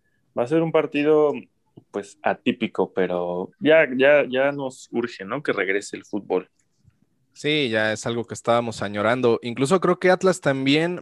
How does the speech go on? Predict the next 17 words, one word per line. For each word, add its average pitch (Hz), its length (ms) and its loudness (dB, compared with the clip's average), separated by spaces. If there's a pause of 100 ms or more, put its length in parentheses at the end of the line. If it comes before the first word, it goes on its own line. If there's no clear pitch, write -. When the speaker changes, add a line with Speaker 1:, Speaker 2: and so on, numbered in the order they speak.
Speaker 2:
va 127 40 6
a 139 60 4
incorporar, 143 840 2
eh, 110 340 -2
a 113 100 -2
un 117 100 -2
jugador 127 420 2
que 139 140 -6
proviene 123 360 -2
de 117 120 4
Boca, 156 480 -2 (160)
Maroni, 107 640 -2
creo 131 140 -4
que 147 100 -4
se 127 120 -6
apellida. 117 500 -2 (500)
Eh, 101 640 -8